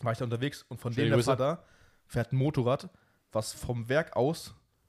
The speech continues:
Speaker 1: zu laut für manche Strecken in der Schweiz und Österreich
Speaker 2: Ah,
Speaker 1: ist.
Speaker 2: okay, krass.
Speaker 1: Also der hat, der hat den, der hat alles Originalteile vom Werk von Ducati
Speaker 2: Ja. Hm.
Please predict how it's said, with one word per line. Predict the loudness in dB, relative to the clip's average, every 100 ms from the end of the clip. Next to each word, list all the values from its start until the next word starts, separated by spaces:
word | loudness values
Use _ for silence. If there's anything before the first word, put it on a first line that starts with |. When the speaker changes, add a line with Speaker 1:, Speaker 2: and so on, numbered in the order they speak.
| _
Speaker 1:
zu | -10 -4 0
laut | 4 4 2
für | -4 -2
manche | -2 -2 -4
Strecken | -6 -4
in | -4
der | -4
Schweiz | 0 0 0
und | -4
Österreich | -4 -4 -4 2
Speaker 2:
Ah, | 2
Speaker 1:
ist. | 2
Speaker 2:
okay, | 0 -6
krass. | -4 -2
Speaker 1:
Also | -2 2
der | 2
hat, | 2 -2
der |
hat | 0
den, | -2 0
der | 0
hat |
alles | 2 0 -2
Originalteile | -2 2 2 0 -2 0 0
vom | 0 2 2 2
Werk | 2 2 -2
von | -6 -4
Ducati | -4 0 0 0 -4
Speaker 2:
Ja. | -4
Hm. | -8